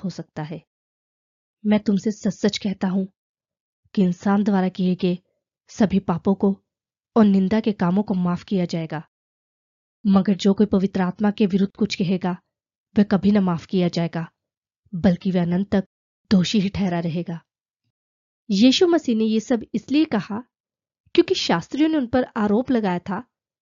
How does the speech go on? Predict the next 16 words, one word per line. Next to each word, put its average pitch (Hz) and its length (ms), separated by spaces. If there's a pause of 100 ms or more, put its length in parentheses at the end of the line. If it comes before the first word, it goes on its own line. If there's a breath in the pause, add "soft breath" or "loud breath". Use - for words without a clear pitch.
(140)
कि 196 80
यीशु 170 380
में 233 200 (400)
दुष्ट 339 320
आत्मा 220 300
समाया 190 380
हुआ 165 220
है। 185 220 (1080)
तभी 226 380
यीशु 190 240
की 277 120
मां 202 280 (560)
और 320 120
उनके 320 220
भाई 214 340
वहां 226 280